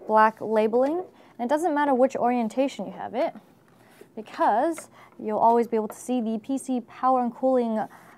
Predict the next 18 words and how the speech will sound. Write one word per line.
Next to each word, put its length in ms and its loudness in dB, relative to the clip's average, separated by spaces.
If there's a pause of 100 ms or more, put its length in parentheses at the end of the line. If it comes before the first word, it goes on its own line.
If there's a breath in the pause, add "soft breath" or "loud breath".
(140)
uh, 160 -2
label 540 0
right 360 0
side 400 -4
up. 320 0 (1700 loud breath)
On 720 0
this 160 2
side, 540 -4 (640 loud breath)
we 160 2
have 380 4 (280)
the, 180 -4
your 260 2
various 520 0
ports 420 2
for 160 -6
your 140 0
modular 640 2
cables. 680 -6